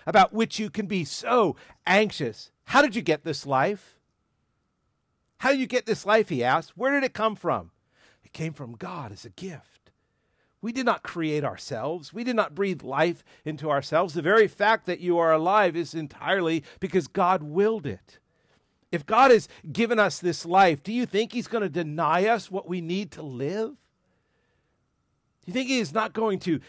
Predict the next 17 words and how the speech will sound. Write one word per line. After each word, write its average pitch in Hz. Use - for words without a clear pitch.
care 175
for 214
us? 220
Oh 156
no. 214
Are 247
you 269
not 208
of 196
more 196
value 180
than 175
the 156
birds 196
of 151
the 147
air? 180